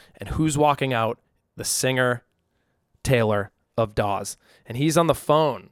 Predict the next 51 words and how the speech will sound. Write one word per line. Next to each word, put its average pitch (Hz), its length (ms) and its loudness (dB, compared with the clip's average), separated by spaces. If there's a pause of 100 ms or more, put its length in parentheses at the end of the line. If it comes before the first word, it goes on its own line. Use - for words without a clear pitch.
(120)
right? 123 260 -8 (680)
This 220 120 4
happens 247 360 4
sometimes 185 460 2
here, 170 240 2
like, 135 220 0
you 123 60 -6
just 123 180 -4
bump 117 240 -2
into, 120 160 0
like, 107 320 -6 (480)
a 120 60 -8
kinda 120 280 0
famous 123 360 0
person, 117 580 0 (240)
and 123 160 -4
you 139 60 -2
don't 147 120 -2
really, 113 220 -4
like, 127 180 -2
no, 180 220 2
th-, 175 160 -4
that's 175 200 0
what 190 120 4
I 151 80 6
like 131 220 4
it 127 60 0
here. 120 180 4
Like, 110 240 -2 (280)
no 156 100 4
one 202 100 4
really 196 160 4
bothers 113 480 0
these 113 180 -2
people. 123 220 -2
They're 123 120 2
just 139 140 -6
kinda 170 160 0
hanging 110 320 -4
out, 117 140 0
and 117 80 -6
I'm 110 100 -8
sure 139 220 0
that 123 160 -4
they 107 160 -4
kinda 104 240 -6
like 101 240 -6
it 98 100 -12
too, 104 220 -10
'cause, 107 220 -12
like, 110 260 -12